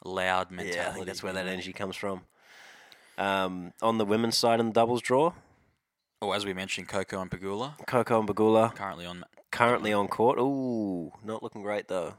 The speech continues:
Speaker 2: Set a piece and down four one.
Speaker 1: Well, that's a semi-final, though.
Speaker 2: That's a s-, uh, quarterfinal.
Speaker 1: Quarterfinal, pretty good.
Speaker 2: Quarterfinal. Girls are, uh, one round behind the men. They're getting through the quarterfinals today. We got a Canadian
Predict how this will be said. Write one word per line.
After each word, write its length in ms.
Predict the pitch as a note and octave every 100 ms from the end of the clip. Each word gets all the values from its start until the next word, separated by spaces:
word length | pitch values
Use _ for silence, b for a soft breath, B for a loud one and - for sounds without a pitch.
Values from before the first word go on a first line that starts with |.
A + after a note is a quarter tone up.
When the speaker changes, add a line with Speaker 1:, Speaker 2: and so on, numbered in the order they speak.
| - -
Speaker 2:
Set 320 | - - A2
a 60 | G#2
piece 460 | A2+ A2 G#2+ - -
and 180 | F#2+ F2+
down 260 | F#2+ F#2 F2+
four 320 | - G#2+ G2+
one. 320 | G2 F#2 D#2+ -
Speaker 1:
Well, 80 | A#2+
that's 140 | G#2+
a 40 |
semi-final, 640 | F#2 F#2+ D#2+ - F#2 G#2 G2
though. 160 | F#2+ A#2
Speaker 2:
That's 220 | C3+ -
a 20 | C#3+
s-, 140 | -
uh, 220 | - B2
quarterfinal. 520 | - C#3 C3 A2+ F2+ E2
Speaker 1:
Quarterfinal, 420 | G2 - - -
pretty 180 | G#2 F#2
good. 140 | A2
Speaker 2:
Quarterfinal. 480 | G#2 G2+ F2+ E2+ -
Girls 320 | G2+ G2 F#2+
are, 200 | G2 F#2+
uh, 360 | F#2 F#2 F2+ F#2
one 240 | F#2+ F#2+
round 160 | F2+ E2+
behind 280 | E2+ F2 F2
the 60 |
men. 220 | F2 E2+
They're 100 | E2+
getting 220 | E2+ - E2+
through 180 | F2+
the 80 | D#2+
quarterfinals 600 | - F2 E2+ F2+ F2 E2+
today. 340 | - F2+ F#2+ G#2+ B B B B B B B -
We 120 | G2
got 680 | F#2+ F#2 - - - - - _ _ _ _ -
a 200 | A2 G2+
Canadian 600 | G2 G#2+ G#2 G#2 G#2 G#2